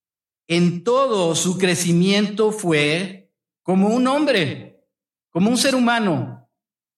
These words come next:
pero sin pecado. ¿Puedes imaginar su comportamiento con sus hermanos,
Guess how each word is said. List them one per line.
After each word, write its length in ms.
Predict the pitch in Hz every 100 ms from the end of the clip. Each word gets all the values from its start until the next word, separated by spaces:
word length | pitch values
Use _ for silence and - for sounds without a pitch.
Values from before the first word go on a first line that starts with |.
| _ _ _ _
pero 180 | - 131
sin 240 | 127 151 147
pecado. 640 | 139 131 117 113 - _ _ _ _ _ _ _ _ _ _ _ _ _ _ _ _ _ _ _ _ _ _ _ _ _
¿Puedes 280 | 165 196 190
imaginar 1080 | 180 156 151 151 156 165 175 175 170 - _ _ _ -
su 220 | - 143
comportamiento 920 | 156 151 143 147 143 151 160 165 180
con 180 | 165 131
sus 260 | 139 -
hermanos, 840 | 143 131 139 147 240 - - -